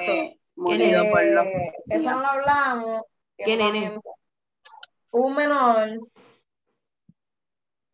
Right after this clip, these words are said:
Speaker 3: el cual la policía, eh, de este país
Speaker 2: Ah, sí.
Speaker 3: estaba persiguiéndolo, persiguiéndolo por, eh, que había sido reportado un vehículo,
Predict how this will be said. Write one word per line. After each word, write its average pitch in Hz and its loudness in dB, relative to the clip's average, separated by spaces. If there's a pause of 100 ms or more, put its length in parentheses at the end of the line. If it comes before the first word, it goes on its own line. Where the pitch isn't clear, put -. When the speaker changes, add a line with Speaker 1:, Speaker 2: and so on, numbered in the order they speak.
Speaker 3:
el 240 0
cual 220 0
la 220 0
policía, 220 -4 (180)
eh, 214 -4
de 208 -6
este 208 -6
país 226 -4
Speaker 2:
Ah, 180 0 (380)
sí. 180 -10 (720)
Speaker 3:
estaba 214 0
persiguiéndolo, 220 -2 (220)
persiguiéndolo 233 -6
por, 202 -6 (200)
eh, 190 -8
que 196 -10
había 180 -4
sido 208 -6
reportado 233 2
un 240 0
vehículo, 226 -2